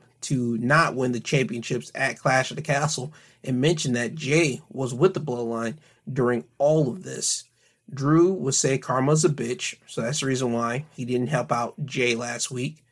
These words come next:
And when he says this, that's when the New Day, Kofi Kingston and Xavier Woods, will come out on the stage. They will get at Drew for not doing anything last week. They say that's not the Drew McIntyre that they know.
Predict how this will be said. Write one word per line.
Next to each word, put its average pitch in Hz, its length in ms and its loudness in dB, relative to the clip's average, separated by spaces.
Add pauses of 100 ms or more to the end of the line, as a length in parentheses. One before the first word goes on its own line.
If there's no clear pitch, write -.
(400)
And - 100 -2
when 127 100 2
he 131 40 0
says 240 320 6
this, 220 220 4
that's 147 320 0
when 151 80 2
the 139 80 4
New 139 240 4
Day, 127 340 0
Kofi 151 360 -8
Kingston 123 340 -2
and 120 240 -10
Xavier 131 320 -2
Woods, 120 340 -6
will 123 120 -12
come 120 200 -2
out 117 160 0
on 120 100 -2
the 135 60 -4
stage. 120 520 -8 (640)
They 143 320 4
will 147 160 2
get 127 200 2
at 135 200 2
Drew 135 340 2
for 135 160 0
not 120 380 0
doing 127 240 -2
anything 127 400 -4
last 127 340 2
week. 123 380 -6
They 123 100 -2
say 120 280 -4 (180)
that's 120 320 0
not 117 280 0 (300)
the 139 100 -4
Drew 127 300 2
McIntyre 120 460 2
that 117 160 -8
they 147 240 6
know. 131 520 6